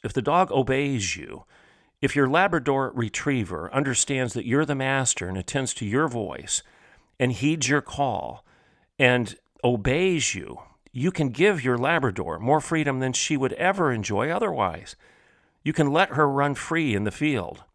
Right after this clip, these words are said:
in the park. You can let her play. You can let her enjoy life because you're not worried about her running out into the road and getting killed, because when she gets too close to the edges, you can yell, "Stop,"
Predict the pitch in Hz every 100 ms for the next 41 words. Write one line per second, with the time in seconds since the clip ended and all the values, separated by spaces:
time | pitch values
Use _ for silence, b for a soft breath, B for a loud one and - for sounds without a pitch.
0 | - 120 110 - 131 117 - - b b
1 | b b b 135 139 139 156 151 131 -
2 | 151 151 104 - - _ _ _ 139 151
3 | 147 143 156 127 147 131 117 139 147 123
4 | 147 127 - - - 139 117 131 147 135
5 | 123 156 156 131 110 107 104 123 107 113
6 | 131 123 101 107 - b b b b -
7 | 120 120 127 98 92 101 104 98 104 107
8 | 95 - 156 117 104 - 113 98 B B
9 | B B B B - 139 135 139 143 -
10 | - 127 - 190 170 - 135 127 156 180
11 | 131 120 - - 135 156 147 127 127 -
12 | - 175 151 123 -